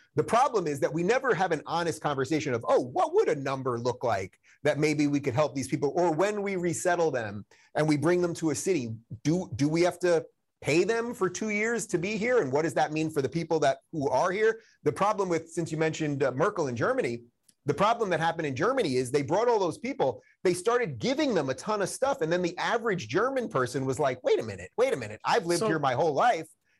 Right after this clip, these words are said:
Speaker 1: They're not giving me anything, and they're giving
Speaker 2: So
Speaker 1: all these people things." And then it causes, you know, it causes anger between the groups.
Speaker 2: So Dave, let, let me just, uh, ask you one other question that's kinda
Speaker 1: Yeah.
Speaker 2: related to that. And that is
Speaker 1: Yeah, and then my, my guys are giving me the signal.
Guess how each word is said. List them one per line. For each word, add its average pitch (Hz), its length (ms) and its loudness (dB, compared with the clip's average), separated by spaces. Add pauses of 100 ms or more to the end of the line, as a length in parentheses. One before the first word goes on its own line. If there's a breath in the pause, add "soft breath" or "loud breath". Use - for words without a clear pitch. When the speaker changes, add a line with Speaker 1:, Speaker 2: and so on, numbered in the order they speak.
(120)
Speaker 1:
They're 175 180 2
not 214 140 0
giving 175 240 0
me 233 220 0
anything, 135 400 -2
and 156 80 2
they're 156 80 4
giving 170 240 2
Speaker 2:
So 220 80 8
Speaker 1:
all 202 80 6
these 226 140 -4
people 185 160 2
things." 160 160 0
And 170 120 0
then 214 120 2
it 208 80 0
causes, 170 440 0 (120)
you 185 80 0
know, 135 100 4
it 131 100 0
causes 147 340 0
anger 156 300 0
between 127 340 -4
the 117 60 -2
groups. 170 340 -2 (280)
Speaker 2:
So 214 220 6
Dave, 208 300 8
let, 233 220 6
let 208 120 4
me 226 100 4
just, 196 380 0
uh, 165 480 6 (640)
ask 185 300 4
you 185 100 4
one 165 300 6
other 170 220 6
question 170 600 2
that's 147 240 0
kinda 170 220 4
Speaker 1:
Yeah. 147 60 6
Speaker 2:
related 208 340 4
to 165 140 -2
that. 147 260 4
And 160 120 0
that 226 160 6
is 196 180 10
Speaker 1:
Yeah, 135 140 4
and 151 80 2
then 185 140 2
my, 170 240 0
my 156 140 2
guys 175 260 2
are 175 60 2
giving 180 220 0
me 170 100 2
the 156 80 -4
signal. 131 420 -2